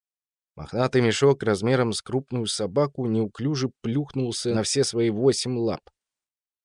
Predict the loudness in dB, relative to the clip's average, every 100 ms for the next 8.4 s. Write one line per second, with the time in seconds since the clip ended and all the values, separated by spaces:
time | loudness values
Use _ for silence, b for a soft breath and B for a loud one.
0 | _ -12 -8 -8 -4 2 2 2 _ _
1 | _ _ _ _ _ -14 -8 -2 0 2
2 | 0 -2 -2 0 2 2 2 -2 -2 _
3 | _ _ -6 2 4 4 2 -2 -2 -2
4 | -2 -8 -16 _ _ _ _ _ _ _
5 | _ _ -2 2 2 4 4 6 6 6
6 | 6 6 4 4 4 2 0 -2 2 0
7 | 4 4 6 6 4 6 2 2 0 0
8 | -2 -2 -4